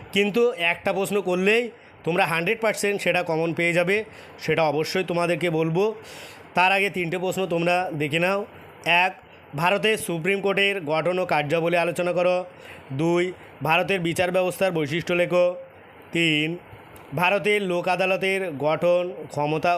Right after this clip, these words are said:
ও কার্যাবলী আলোচনা করো। এখান থেকে যে তিনটে প্রশ্ন দিলাম, তার মধ্য থেকে প্রথম প্রশ্নটা most, most important,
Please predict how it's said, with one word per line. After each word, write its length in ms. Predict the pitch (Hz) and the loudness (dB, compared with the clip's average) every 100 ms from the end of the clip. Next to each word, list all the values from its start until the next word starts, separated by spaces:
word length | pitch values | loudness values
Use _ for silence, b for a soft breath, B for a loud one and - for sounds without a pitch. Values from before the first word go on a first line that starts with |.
| 160 | 2
ও 20 | 156 143 160 B B B - | 0 0 -4 B B B 0
কার্যাবলী 500 | 175 165 190 185 196 170 | 2 2 0 0 0 0
আলোচনা 300 | 160 170 170 170 | 0 -2 0 2
করো। 180 | 170 135 - B - - | 2 0 -6 B -16 -8
এখান 180 | 147 196 202 | -2 -2 0
থেকে 160 | 202 196 | -2 0
যে 60 | 175 165 | -2 -2
তিনটে 280 | 160 151 156 160 | -2 0 -2 -2
প্রশ্ন 220 | 165 175 170 | -2 -2 -2
দিলাম, 260 | 170 147 135 165 B B B - - | 0 0 -2 -6 B B B -12 -2
তার 180 | 165 185 190 | 2 2 0
মধ্য 160 | 180 185 185 | -2 -2 0
থেকে 160 | 180 196 180 | 0 0 -2
প্রথম 260 | 151 151 170 165 | -4 -2 -2 -2
প্রশ্নটা 420 | 165 170 170 185 185 - B B - | -2 0 2 2 0 -8 B B -4
most, 240 | 156 175 175 160 | 0 0 0 0
most 220 | 165 170 135 147 | 0 -2 -4 -2
important, 400 | 143 165 175 | 0 2 2